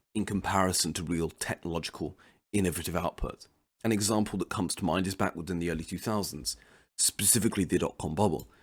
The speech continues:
And to put it very kindly, the dot-com bubble was a period of mass, mass optimism, yet little output, true output at least. And the dot-com bubble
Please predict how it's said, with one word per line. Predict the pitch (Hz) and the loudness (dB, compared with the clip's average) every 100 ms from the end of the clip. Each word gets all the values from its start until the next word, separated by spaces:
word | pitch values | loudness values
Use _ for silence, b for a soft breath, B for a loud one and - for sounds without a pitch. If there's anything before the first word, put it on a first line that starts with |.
| b _ _ | b _ _
And | 104 | -2
to | - | 2
put | 104 | 4
it | 87 | 4
very | 98 87 | 4 4
kindly, | - 143 151 107 | 4 6 8 8
the | 92 | 6
dot-com | 101 98 110 | 4 2 0
bubble | 101 92 82 | 0 0 0
was | 82 | -4
a | 78 | -2
period | - 90 | 0 0
of | 82 | 0
mass, | 92 82 - | 0 0 0
mass | 90 87 | -2 -2
optimism, | - - 92 - - 76 b b b _ _ | -4 -6 -6 -4 -6 -8 b b b _ _
yet | 90 82 - - | -4 -4 -6 -6
little | 85 87 - 98 80 - _ | -2 -2 -2 -2 -2 -8 _
output, | 87 90 - 80 - b b b _ - | -4 -2 -2 -6 -6 b b b _ -2
true | - 135 113 | 4 6 6
output | 82 - - - | 4 -2 -6 -8
at | - | -8
least. | 71 - - | -8 -6 -2
And | |
the | 104 | 2
dot-com | 117 - 117 | 4 4 2
bubble | 101 101 80 | 4 4 2